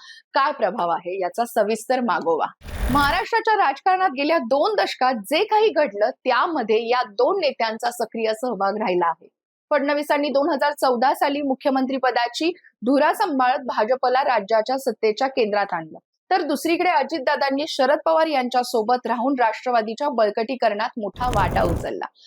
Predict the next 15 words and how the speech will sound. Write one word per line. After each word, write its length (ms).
आज 280
हे 100
दोघेही 520
महायुती 480
सरकारमध्ये 600
एकत्र 400
आहेत 300
आणि 200
महाराष्ट्राच्या 920
राजकारणाला 840
एका 240
नव्या 360
वळणावरती 640
नेत 320
आहेत. 220